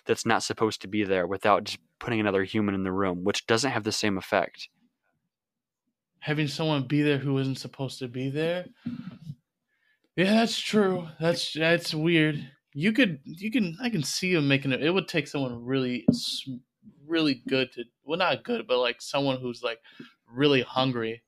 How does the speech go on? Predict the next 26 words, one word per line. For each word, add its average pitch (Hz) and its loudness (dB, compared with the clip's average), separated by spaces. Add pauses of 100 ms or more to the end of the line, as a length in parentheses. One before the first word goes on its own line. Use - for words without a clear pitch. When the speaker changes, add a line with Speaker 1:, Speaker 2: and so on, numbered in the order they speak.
Speaker 2:
But 123 0
I 127 4
think 143 2
they 139 4
could 117 -8
do 127 4
it, 113 -6 (380)
you 120 -6
know? 120 -6 (520)
I 123 -6
think 208 4
it 175 0
could 165 2
be, 143 0 (240)
creepypastas 208 4
could 175 2
be 170 0
done, 143 4
but 139 2
it 127 -4
just 139 0
is 131 -2
taking 139 2
someone 131 2
to 127 -2
find, 127 0